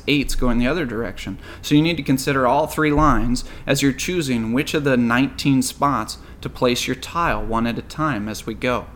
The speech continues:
So how do you play Take It Easy? Well, the flow of play works like this. You'll have one person who's designated as the caller,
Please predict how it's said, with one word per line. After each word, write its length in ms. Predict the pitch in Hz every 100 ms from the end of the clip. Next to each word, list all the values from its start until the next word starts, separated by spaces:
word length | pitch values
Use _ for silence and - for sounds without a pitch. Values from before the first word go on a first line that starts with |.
| - -
So 160 | -
how 160 | 160 202
do 60 | 233
you 80 |
play 240 | - 180 165
Take 300 | 160 139 131
It 100 | 113
Easy? 400 | 113 95 - - - - - - -
Well, 160 | 151
the 80 | 156
flow 320 | 147 185 226
of 140 | 233 -
play 200 | 151 143
works 320 | 131 127 -
like 220 | 120 -
this. 260 | 98 101 -
You'll 120 | 127
have 260 | 147 139
one 300 | 127 160 208
person 480 | 202 147 139 - 123
who's 260 | 120 120 -
designated 720 | 131 127 131 131 117 117 -
as 240 | 110 104
the 100 | -
caller, 640 | - - 123 123 113 95